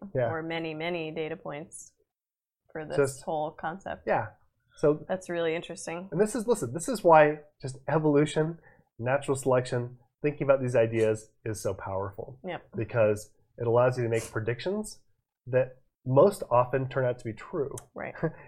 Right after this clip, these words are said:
Speaker 1: And they turn out to be truer than other ideas that aren't, you know, that don't have any scientific validity. So that's, this is why evolutionary biology is such a powerful idea.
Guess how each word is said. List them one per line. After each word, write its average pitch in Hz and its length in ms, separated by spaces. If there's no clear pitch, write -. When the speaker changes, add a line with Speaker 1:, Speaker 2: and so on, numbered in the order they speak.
Speaker 1:
And 127 80
they 131 80
turn 185 180
out 208 40
to 208 60
be 165 80
truer 160 200
than 139 220
other 143 240
ideas 113 380
that 113 180
aren't, 120 300
you 117 80
know, 104 180
that 113 80
don't 123 140
have 117 160
any 107 80
scientific 101 500
validity. 98 440
So - 140
that's, 135 200
this 160 160
is 165 80
why 131 200
evolutionary 120 500
biology 98 540
is 104 120
such 104 120
a 101 60
powerful 107 580
idea. 104 360